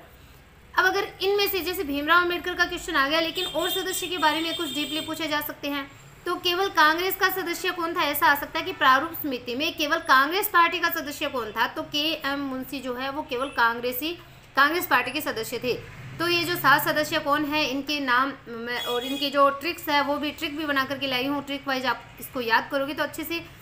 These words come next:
सारे सदस्य है वो आपको याद हो जाएंगे। तो देखो, सदस्य हम पढ़ते हैं, एक नंबर पे भीमराव अंबेडकर, बीएल मित्रा, केएम मुंशी, कृष्णा स्वामी आयंगर, सैयद मोहम्मद सादुल्ला, डीपी खेतान,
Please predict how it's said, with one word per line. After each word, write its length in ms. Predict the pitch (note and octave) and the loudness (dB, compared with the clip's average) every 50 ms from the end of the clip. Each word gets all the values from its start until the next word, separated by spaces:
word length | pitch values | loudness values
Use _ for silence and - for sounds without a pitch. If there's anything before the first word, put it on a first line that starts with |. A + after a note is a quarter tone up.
| - - - - | -20 -16 0 4
सारे 240 | F4 E4+ F4+ G4 - | 4 6 6 4 0
सदस्य 360 | F#4+ F4 D4+ E4 E4 - F4 | -2 -2 -2 -2 -2 -4 -2
है 140 | D#4+ E4+ E4 | 0 0 6
वो 100 | E4 D#4 | 6 6
आपको 220 | D4 D4+ D#4 D#4+ | 6 6 0 -2
याद 220 | C#4+ C4 A#3+ B3 | 0 0 0 0
हो 100 | B3 A#3+ | 0 -2
जाएंगे। 360 | A#3 G3+ F3+ E3+ F3+ F3+ D3 C3+ - - - - - - - - - - - - - - - - - - - - - - - | -6 -6 -6 -6 -6 -8 -10 -12 -16 -20 -20 -20 -20 -20 -20 -20 -20 -20 -20 -20 -20 -20 -20 -20 -20 -20 -20 -20 -20 -8 -4
तो 60 | C#4 | -2
देखो, 200 | C#4+ D#4+ - F#4 | 0 0 0 0
सदस्य 380 | - E4+ D4+ D4 D#4 D4+ F4 E4 | -2 0 0 0 0 0 0 0
हम 140 | D#4 D#4+ | 0 0
पढ़ते 260 | D#4 D4+ C#4+ C#4 - D#4+ | 0 0 -2 -2 -2 -2
हैं, 200 | D#4 E4 E4+ F4 | 0 0 0 0
एक 180 | - B3 B3+ C#4 | 0 -4 -4 -2
नंबर 200 | C#4+ C#4+ C#4+ C#4 | -2 -2 -2 -2
पे 120 | D4 D4+ | -4 -4
भीमराव 360 | B3 C#4 C#4 B3+ B3+ C4 C4 | -4 -2 -2 0 2 2 2
अंबेडकर, 440 | C4+ C4 C4 C4+ C4 C4+ D#4 D#4 D#4 | 2 2 0 -2 -2 0 0 0 0
बीएल 380 | A#3+ G#3+ B3 B3+ C4 B3+ C4 A#3 | 0 -2 -2 -2 -2 -2 -2 -4
मित्रा, 360 | A#3 A#3 - - D4 D4 D4+ | -8 -8 -4 2 4 4 4
केएम 360 | D4+ D4+ C4+ B3+ B3+ B3+ A#3+ | 4 0 -2 -2 -2 -2 -2
मुंशी, 560 | A#3 A3+ A3+ B3 C#4+ C#4 - E4+ E4 E4 E4 | -4 -6 -6 -6 -6 -4 -2 -2 -2 -2 -2
कृष्णा 520 | D4 - - D4 C#4+ D4 E4 E4 F4 F4 F4 | -4 -6 -6 -6 -6 -4 0 0 2 2 0
स्वामी 400 | F4 E4+ D4 B3+ C4 C#4 D4 D4+ | 0 0 0 0 0 0 -2 0
आयंगर, 500 | - A3+ G#3 G3 G3 G3 G3+ G3+ F#3+ - - - - - - _ - | 0 0 0 -2 -4 -6 -8 -8 -10 -10 -12 -18 -20 -20 -20 _ -4
सैयद 360 | - C#4+ C#4+ D4+ D#4+ E4 D4 | -2 0 0 2 0 0 0
मोहम्मद 360 | D#4 D4+ C#4 C#4 B3+ B3+ C#4+ C4+ | 0 0 0 0 0 -2 -2 -2
सादुल्ला, 520 | - C4+ G#3 F#3 F#3+ F#3+ G3 F#3+ - - - - - - - - _ - | 0 0 0 0 0 -4 -4 -6 -8 -10 -12 -18 -20 -20 -20 -20 _ -6
डीपी 320 | A3 C#4+ C#4+ - F#4 F#4+ | -6 -6 -2 2 2 2
खेतान, 500 | E4 E4+ D#4+ C4+ C4+ C4+ C#4+ D#4+ F#4+ G4 | 2 2 0 2 4 6 6 6 4 2